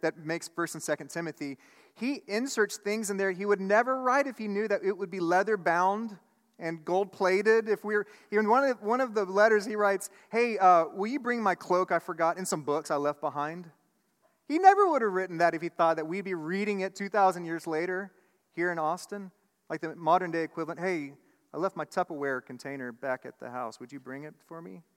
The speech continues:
But for me, it just, that makes it even more beautiful and mysterious how human the Bible is, yet how sacred and holy it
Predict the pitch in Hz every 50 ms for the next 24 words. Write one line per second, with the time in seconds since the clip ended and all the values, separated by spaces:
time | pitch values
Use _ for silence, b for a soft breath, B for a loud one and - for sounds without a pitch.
0 | _ b b b b b b b b 208 226 220 214 - - 233 226 226 254 302
1 | 269 208 196 202 226 208 - - - 190 214 240 233 220 240 254 240 247 233 -
2 | - 190 202 220 202 226 214 196 185 175 170 170 180 190 196 196 190 185 b b
3 | b b _ - 139 160 185 196 196 - - - 151 143 135 131 123 - - -
4 | 151 147 147 139 120 117 - - - - 180 170 165 156 - - - - 208 226
5 | 262 233 160 127 123 131 151 165 _ _ _ _ _ _ _ _ _ _ _ _
6 | _ 151 139 117 131 123 123 127 123 131 135 135 135 151 175 202 214 196 - -
7 | - - - _ _ _ _ _ _ _ _ _ _ _ _ _ _ - 143 180
8 | 202 175 135 151 - _ _ _ _ _ _ _ - 160 147 - - - - 202
9 | 190 202 226 - - - 139 131 110 95 - - _ _ _ _ _ _ _ -
10 | 143 151 - - 175 190 208 220 208 165 127 117 120 117 -